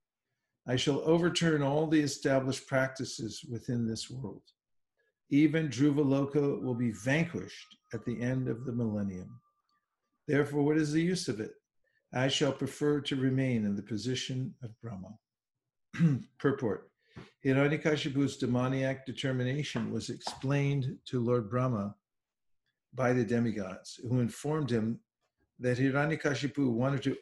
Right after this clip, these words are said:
overrun all the established principles. After executing severe austerities, people within this material world are promoted to the heavenly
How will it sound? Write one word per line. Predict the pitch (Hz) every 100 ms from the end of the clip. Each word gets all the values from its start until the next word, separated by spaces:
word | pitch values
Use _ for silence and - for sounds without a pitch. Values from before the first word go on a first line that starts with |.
| -
overrun | 147 170 170 170 123 127 151 117 101 101
all | 131 131
the | 147 143
established | 127 - 131 120 117 -
principles. | - 131 123 98 98 - - _ _ _ _ _ _ -
After | 131 123 147 -
executing | 156 165 156 147 156 147
severe | - 135 123 139
austerities, | 131 - - 147 151 147 143 127 -
people | 151 147 135
within | 127 147 139
this | 127 -
material | 127 107 127 113
world | 123 127 123
are | 117
promoted | 113 - 127 135 156 117 117 -
to |
the | 110 113
heavenly | 127 120 123 113